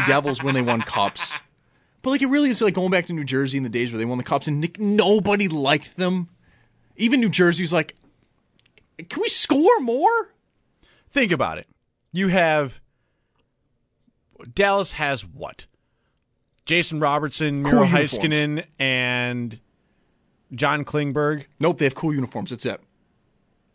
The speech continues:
Speaker 1: After that, it's just, we're gonna, like, grind it to a, a, like, a halt, and we're gonna hope to win the game one nothing.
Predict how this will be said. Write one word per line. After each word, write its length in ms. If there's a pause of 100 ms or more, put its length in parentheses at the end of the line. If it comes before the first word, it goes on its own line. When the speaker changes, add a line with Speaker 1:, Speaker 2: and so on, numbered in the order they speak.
(400)
Speaker 1:
After 280
that, 140
it's 80
just, 180
we're 120
gonna, 200
like, 160
grind 520
it 120
to 280
a, 40 (100)
a, 140 (360)
like, 180
a 80
halt, 480 (640)
and 360
we're 140
gonna 120
hope 240
to 100
win 100
the 60
game 180
one 140
nothing. 340